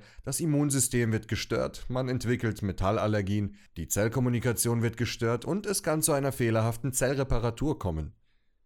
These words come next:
Die Schwermetallausleitung sorgt dafür, dass es einem wieder besser geht und man viele Erkrankungen vermeiden kann. Es gibt zahlreiche Erkrankungen,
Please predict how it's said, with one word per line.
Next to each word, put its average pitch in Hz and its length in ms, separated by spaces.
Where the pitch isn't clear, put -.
Die 82 80
Schwermetallausleitung 123 1160
sorgt 123 420
dafür, 85 400
dass 101 220
es 87 120
einem 143 320
wieder 170 220
besser 151 340
geht 71 260
und - 200
man 156 180
viele 202 280
Erkrankungen 104 680
vermeiden 107 480
kann. - 220
Es - 180
gibt - 180
zahlreiche 165 540
Erkrankungen, 107 680